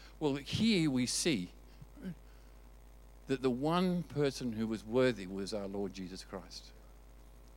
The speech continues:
The one person. Look, you can, you can, you, sorry, you.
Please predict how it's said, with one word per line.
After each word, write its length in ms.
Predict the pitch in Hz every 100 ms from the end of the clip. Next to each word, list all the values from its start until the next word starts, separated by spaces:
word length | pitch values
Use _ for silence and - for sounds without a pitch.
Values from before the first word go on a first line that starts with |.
| -
The 80 | 127
one 340 | 123 156 165
person. 420 | 143 127 117 - - - - - - -
Look, 160 | 180 151
you 200 | 139 202
can, 360 | 202 196 185 156 - - 156
you 320 | 160 151 165
can, 380 | - 151 123 -
you, 240 | 113 101 80
sorry, 340 | - 104 110 113
you. 120 | 113